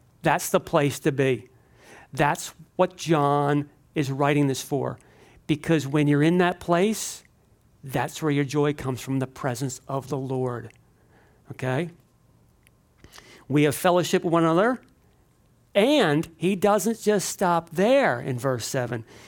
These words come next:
He tells us, "And the blood of Jesus Christ, his son,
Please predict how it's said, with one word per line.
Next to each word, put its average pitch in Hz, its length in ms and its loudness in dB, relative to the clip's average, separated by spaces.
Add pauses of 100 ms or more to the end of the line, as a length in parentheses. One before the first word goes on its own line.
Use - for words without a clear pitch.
He 156 160 0
tells 247 400 2
us, - 460 -4 (1600)
"And 170 200 4
the 160 60 4
blood 185 720 2
of 147 180 0
Jesus 175 460 0
Christ, 151 400 -4
his 156 120 -2
son, 131 420 -2